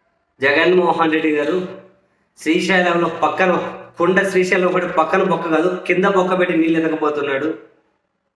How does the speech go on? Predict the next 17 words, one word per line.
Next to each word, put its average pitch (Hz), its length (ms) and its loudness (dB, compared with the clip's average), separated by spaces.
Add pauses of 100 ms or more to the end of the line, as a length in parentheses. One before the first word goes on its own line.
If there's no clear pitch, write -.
(420)
రాయలసీమకు 185 540 2
సంబంధించి 180 540 0
కావాల్సినటువంటి 165 600 0
చెరువులు 165 520 -2 (420)
ఏమైనా 156 200 2
ప్రాజెక్టులని 175 680 0
నింపేకి 175 420 0
తీసుకెళ్ళిపోతూ 156 680 -2
ఉన్నాడు." 139 580 -4 (640)
నాగార్జున 180 460 2
సాగర్ 170 260 0
మీదకి 165 240 -2
పోలీసులను 190 520 2
పంపించి 170 520 -2 (440)
దాన్ని 143 260 0
స్వాధీనం 160 540 0
చేసుకున్నాడు 147 580 -4